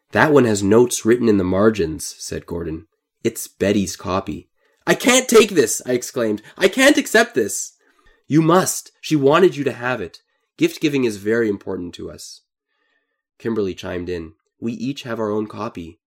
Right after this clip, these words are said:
That one is yours now." "I've been so moved by meeting you, Betty," I said, my voice quavering. "You're so inspiring,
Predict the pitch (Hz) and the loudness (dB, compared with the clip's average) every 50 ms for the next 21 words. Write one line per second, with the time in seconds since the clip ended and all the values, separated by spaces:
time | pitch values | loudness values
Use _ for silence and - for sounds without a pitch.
0 | _ _ _ _ _ _ _ 101 113 135 131 139 131 123 110 110 101 104 110 123 | _ _ _ _ _ _ _ -10 -8 -6 -6 -6 -6 -6 -6 -4 -4 -4 -4 -4
1 | 120 107 98 85 82 82 82 92 _ _ _ _ _ _ _ _ _ _ _ _ | -6 -8 -12 -14 -16 -16 -18 -20 _ _ _ _ _ _ _ _ _ _ _ _
2 | _ _ _ _ _ _ _ _ _ _ _ _ _ _ _ _ _ _ _ _ | _ _ _ _ _ _ _ _ _ _ _ _ _ _ _ _ _ _ _ _
3 | _ _ _ _ _ _ _ _ _ _ - 127 156 170 180 175 160 139 143 143 | _ _ _ _ _ _ _ _ _ _ -10 -4 -2 0 0 -2 -2 -2 2 4
4 | 143 139 131 - - 147 143 - _ _ _ _ _ _ _ _ _ _ _ _ | 4 4 4 2 -2 -6 -10 -12 _ _ _ _ _ _ _ _ _ _ _ _
5 | _ _ _ _ _ _ _ _ _ _ - - - - - - - 143 175 190 | _ _ _ _ _ _ _ _ _ _ -16 -14 -12 -8 -6 -4 0 4 6 6
6 | 202 196 180 175 180 180 156 139 123 120 - - 117 127 131 120 117 131 143 135 | 6 6 6 6 6 6 6 4 2 -2 -6 -4 -2 0 0 0 0 0 0 0
7 | 120 107 104 107 104 95 95 104 104 104 101 101 107 - - _ _ _ _ _ | 0 0 -2 -2 -4 -4 -6 -6 -6 -6 -6 -6 -8 -10 -16 _ _ _ _ _
8 | _ - - 113 110 - - 101 98 101 110 113 107 95 95 92 95 95 98 98 | _ -8 -8 -8 -6 -8 -8 -8 -8 -8 -8 -8 -10 -10 -10 -8 -6 -6 -6 -6
9 | 98 - - - - 107 95 98 95 92 98 95 98 101 110 117 _ _ _ _ | -6 -8 -12 -12 -10 -8 -6 -6 -6 -6 -8 -6 -6 -8 -10 -12 _ _ _ _
10 | _ _ _ _ _ _ - 147 143 - - - - - 160 208 233 220 202 190 | _ _ _ _ _ _ -2 -2 -2 -2 -4 -8 -6 2 4 6 8 8 6 6
11 | - - - 175 165 156 151 143 131 131 120 120 120 127 | 2 -6 -8 -4 0 2 4 4 4 2 0 -2 -4 -8